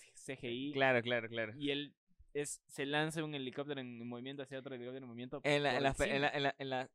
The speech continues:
Speaker 2: seis, si no me equivoco, en la cinco, no me acuerdo, puta. Eh, eh, cuando se agarra el avión, que literalmente el
Speaker 1: Ya,
Speaker 2: bicho
Speaker 1: esa es la
Speaker 2: grabó
Speaker 1: cinco.
Speaker 2: am-, amarrado de un avión.
Speaker 1: Ajá.
Speaker 2: Sí, sí,
Speaker 1: Y
Speaker 2: sí,
Speaker 1: eso lo
Speaker 2: sí.
Speaker 1: hace real. Ac-,
Speaker 2: Sí, sí.
Speaker 1: acá se lanza de un risco en paracaídas en
Speaker 2: Con una
Speaker 1: motocicleta.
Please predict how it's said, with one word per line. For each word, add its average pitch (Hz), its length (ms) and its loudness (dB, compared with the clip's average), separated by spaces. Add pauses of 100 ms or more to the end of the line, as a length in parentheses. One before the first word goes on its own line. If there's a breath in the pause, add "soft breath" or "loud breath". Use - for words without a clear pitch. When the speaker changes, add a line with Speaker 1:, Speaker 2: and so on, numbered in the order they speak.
Speaker 2:
seis, 196 600 -2
si - 160 -12
no 147 60 -12
me 170 60 -10
equivoco, 160 380 -4
en 175 60 -4
la 131 80 -4
cinco, 175 300 -6
no 160 80 -10
me 151 60 -10
acuerdo, 151 480 -2
puta. 120 180 -4 (140)
Eh, 135 280 0
eh, 123 600 2
cuando 135 220 -2
se 139 100 -4
agarra 147 220 2
el 156 80 2
avión, 143 400 2
que 131 120 6
literalmente 151 640 4
el 175 60 2
Speaker 1:
Ya, 165 80 6
Speaker 2:
bicho 180 160 6
Speaker 1:
esa 165 100 8
es 156 40 10
la 147 60 10
Speaker 2:
grabó 151 280 12
Speaker 1:
cinco. - 140 2
Speaker 2:
am-, 151 180 6
amarrado 135 800 8
de 151 60 2
un 139 60 0
avión. 143 460 2
Speaker 1:
Ajá. 151 420 -4 (140)
Speaker 2:
Sí, 120 220 0
sí, 120 160 0
Speaker 1:
Y 120 60 0
Speaker 2:
sí, 156 100 -2
Speaker 1:
eso 180 120 -2
lo 185 80 2
Speaker 2:
sí. - 40 2
Speaker 1:
hace 208 120 0
real. 156 400 0
Ac-, 113 100 4
Speaker 2:
Sí, 120 80 4
sí. 117 80 0
Speaker 1:
acá 165 240 0
se 180 120 -4
lanza 165 500 -2
de 131 140 -4
un 151 240 -10
risco 151 480 -6
en 117 180 -6
paracaídas 120 640 -4
en 123 80 -12
Speaker 2:
Con 139 180 2
una 151 160 4
Speaker 1:
motocicleta. 151 540 0